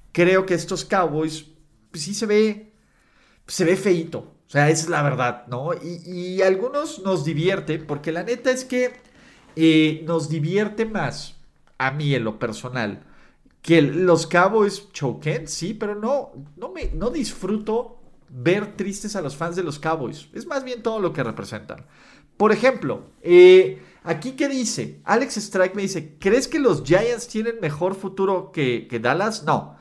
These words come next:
porque yo la verdad, aunque creo que los Giants tienen el head coach, los Giants en este momento, en este momento, no tienen quarterback. Yo prefiero, yo prefiero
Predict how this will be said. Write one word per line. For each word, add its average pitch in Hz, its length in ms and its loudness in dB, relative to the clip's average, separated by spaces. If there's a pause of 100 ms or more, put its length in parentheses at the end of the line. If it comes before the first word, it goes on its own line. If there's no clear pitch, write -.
(340)
porque 160 460 2
yo 214 180 6
la 262 140 4
verdad, 202 340 2
aunque 160 360 -6
creo 185 420 0
que 139 80 -4
los 117 220 -4
Giants 131 440 -2
tienen 165 300 -6
el 160 200 -8
head 190 100 -4
coach, - 360 0 (460)
los 165 260 2
Giants 185 640 2
en 156 180 -6
este 175 320 -4
momento, 214 600 -6 (260)
en 127 240 -4
este 123 340 -8
momento, 165 640 -6 (220)
no 147 260 -2
tienen 135 260 -8
quarterback. 113 400 -4 (440)
Yo 175 680 6
prefiero, 160 840 0 (180)
yo 170 420 2
prefiero 160 800 0